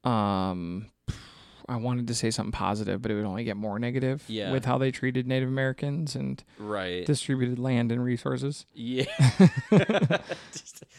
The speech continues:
Speaker 2: not good.
Speaker 1: Yeah.
Speaker 2: Not good.
Speaker 1: Um, don't care.
Speaker 2: Uh, don't care. Not, I don't watch C B S,
Speaker 1: All right.
Speaker 2: so
Speaker 1: Well, we had a bunch of people talking this last week about, uh, Deadpool three.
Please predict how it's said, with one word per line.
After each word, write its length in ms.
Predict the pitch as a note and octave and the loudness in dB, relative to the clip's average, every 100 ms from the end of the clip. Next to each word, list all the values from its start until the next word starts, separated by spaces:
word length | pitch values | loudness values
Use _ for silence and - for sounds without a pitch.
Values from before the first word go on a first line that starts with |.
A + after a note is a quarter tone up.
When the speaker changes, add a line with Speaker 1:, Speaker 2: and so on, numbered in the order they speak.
| D3+ C3+ | -20 -12
Speaker 2:
not 180 | A2+ F2+ | -10 -10
good. 100 | - - _ - | -12 -20 _ -6
Speaker 1:
Yeah. 200 | B2+ - | -4 -4
Speaker 2:
Not 260 | A2 G2+ F#2 - | -8 -10 -10 -12
good. 180 | F#2 F2 _ _ - | -14 -16 _ _ 2
Speaker 1:
Um, 420 | C3+ C3 C3 B2+ | 6 8 8 6
don't 220 | B2+ A2+ | 4 2
care. 140 | G#2+ E2+ | 0 -2
Speaker 2:
Uh, 160 | G2 | -4
don't 240 | F#2+ B2 A#2 | -6 -6 -6
care. 240 | A2+ C#2 - _ _ _ _ A#2 | -8 -12 -16 _ _ _ _ -8
Not, 280 | A#2 G#2 | -6 -4
I 140 | G#2+ A2+ | -4 -4
don't 120 | A#2+ | -4
watch 160 | A2 - | -6 -8
C 140 | G#2+ | -8
B 140 | F#2+ E2 | -8 -10
S, 300 | C#2 - - - | -12 -16 -20 -6
Speaker 1:
All 80 | B2+ | 0
right. 120 | A#2+ | 2
Speaker 2:
so 60 | A2+ | 2
Speaker 1:
Well, 100 | C3+ | 4
we 80 | C#3+ | 4
had 200 | D#3+ F3 | 6 6
a 60 | F3+ | 4
bunch 220 | D3+ - | 4 2
of 80 | C3 | 2
people 220 | B2+ B2 | 4 4
talking 560 | A#2+ A2 A2+ A2+ A2 - | 4 2 0 0 -2 -4
this 240 | A#2 - | -2 0
last 300 | F#2 F#2 - | 0 -2 -4
week 240 | F#2 F#2 - | -8 -8 -8
about, 540 | G2 F2+ E2+ - - - - _ - | -4 -2 -2 -4 -6 -8 -20 _ -6
uh, 240 | E2 C#2+ D#2+ | -4 -2 -2
Deadpool 680 | - B2+ B2 - B2+ G#2+ | 2 0 0 -4 -2 -2
three. 380 | - A2+ - | -4 -6 -6